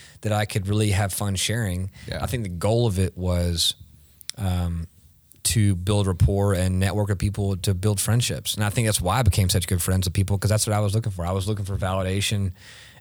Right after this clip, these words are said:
Speaker 1: and friendship and, like, camaraderie. Like, I don't have a lot of that, right? So it comes down to the fact that I don't know how to make adult friends.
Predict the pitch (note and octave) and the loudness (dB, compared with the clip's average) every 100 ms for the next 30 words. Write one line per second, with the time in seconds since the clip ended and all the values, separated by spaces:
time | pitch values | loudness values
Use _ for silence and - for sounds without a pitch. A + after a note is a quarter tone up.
0 | - F#2+ F#2 F2+ - G2 G#2+ D2+ - - | -4 0 0 -2 0 2 0 -2 -8 -20
1 | _ _ - G2 F2+ G2+ F2 F#2+ G2 F2 | _ _ -4 -2 -2 -2 0 2 2 0
2 | E2+ E2+ E2 G#2 A2+ - F2+ F2+ D2+ C#2+ | -2 -2 0 -2 -2 -2 -2 -2 -4 -8
3 | C#2 D2 C#2+ C#2 E2+ G2 - - - - | -12 -14 -12 -8 -4 -4 -6 -14 -2 2
4 | A#2+ A2 C3+ G#2 A2+ A2+ G#2 - A2 - | 4 4 2 4 4 6 4 4 4 4
5 | - G#2 C3+ A#2 A2 F#2+ A#2 A2+ G2 F2+ | 0 0 0 0 0 2 2 2 0 0
6 | G2+ A2 G#2+ A2 D#2 - | 0 -2 -4 -4 -4 -10